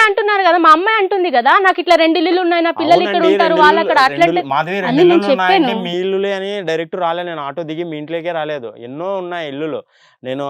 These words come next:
Speaker 2: యాక్సిడెంటల్ గా వచ్చాను అంతే.
Speaker 1: నువ్వు మళ్ళీ ఆవిడకి సపోర్ట్ చేసినట్టు ఎందుకు మాట్లాడుతున్నావు?
Speaker 2: ఆమెకు సపోర్ట్
Speaker 1: ఇప్పుడు
Speaker 2: చేయడం
Speaker 1: సరే,
Speaker 2: లే-
Speaker 1: ఆవిడకైతే తెలియదు, ఆవిడ కూతురు, ఇప్పుడు ఈ-, ఈయననే ఉన్నారమ్మా నీకు, ఇంకెంతమంది ఉన్నారా బయట?
Speaker 3: లేదమ్మా,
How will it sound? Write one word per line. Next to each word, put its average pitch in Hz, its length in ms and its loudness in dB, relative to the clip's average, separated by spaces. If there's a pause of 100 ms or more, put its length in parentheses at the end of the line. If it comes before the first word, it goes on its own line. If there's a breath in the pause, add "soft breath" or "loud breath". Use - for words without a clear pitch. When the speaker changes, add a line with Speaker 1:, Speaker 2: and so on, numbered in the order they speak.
(220)
Speaker 2:
యాక్సిడెంటల్ 185 420 -8
గా 214 120 -6
వచ్చాను 180 360 -10
అంతే. 147 420 -10
Speaker 1:
నువ్వు 339 120 -4
మళ్ళీ 370 220 2
ఆవిడకి 349 360 4
సపోర్ట్ 403 240 0
చేసినట్టు 415 300 -2
ఎందుకు 392 200 -2
మాట్లాడుతున్నావు? 359 600 0
Speaker 2:
ఆమెకు 165 220 -2
సపోర్ట్ 185 220 -2
Speaker 1:
ఇప్పుడు 349 200 4
Speaker 2:
చేయడం 214 200 -2
Speaker 1:
సరే, 339 100 2
Speaker 2:
లే- 392 80 6
Speaker 1:
ఆవిడకైతే 359 480 6
తెలియదు, 359 340 2
ఆవిడ 285 360 6
కూతురు, 370 320 -2
ఇప్పుడు 302 180 -4
ఈ-, 311 300 -2
ఈయననే 359 320 0
ఉన్నారమ్మా 311 460 0
నీకు, 330 240 0
ఇంకెంతమంది 359 680 0
ఉన్నారా 302 360 0
బయట? 233 260 0
Speaker 3:
లేదమ్మా, 196 680 0